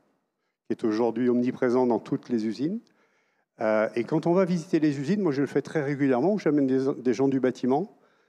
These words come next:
de l'immobilier, visiter des usines, de véritables usines industrielles. Ils sont tous estomaqués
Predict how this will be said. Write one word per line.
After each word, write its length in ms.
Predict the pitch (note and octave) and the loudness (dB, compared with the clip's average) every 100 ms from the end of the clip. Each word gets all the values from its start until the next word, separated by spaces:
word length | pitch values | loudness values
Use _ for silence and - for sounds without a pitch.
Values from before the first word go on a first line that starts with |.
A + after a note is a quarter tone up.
| _ | _
de 60 | B2 | 0
l'immobilier, 520 | B2+ C3 B2+ A#2+ D#3 | 2 4 2 2 2
visiter 340 | D3+ C#3+ C3+ C3 | 0 -4 -4 0
des 140 | B2 | 0
usines, 320 | A#2 A2+ D#3 | 0 -2 0
de 80 | A#2 | 0
véritables 520 | G2+ B2 B2+ B2 A#2 | 0 0 0 0 -2
usines 220 | A#2 B2 | -2 0
industrielles. 640 | B2 A2 A2 - A#2 C#3 D#3+ _ _ _ - | 0 0 -4 -2 0 0 -4 _ _ _ -6
Ils 100 | C#3+ | -4
sont 180 | - D3 | -2 -2
tous 340 | D#3+ D3+ - _ | -2 -4 -6 _
estomaqués 840 | F3 D#3+ - D#3 C#3+ C3+ B2 A2+ | -2 -2 0 2 2 0 -2 -4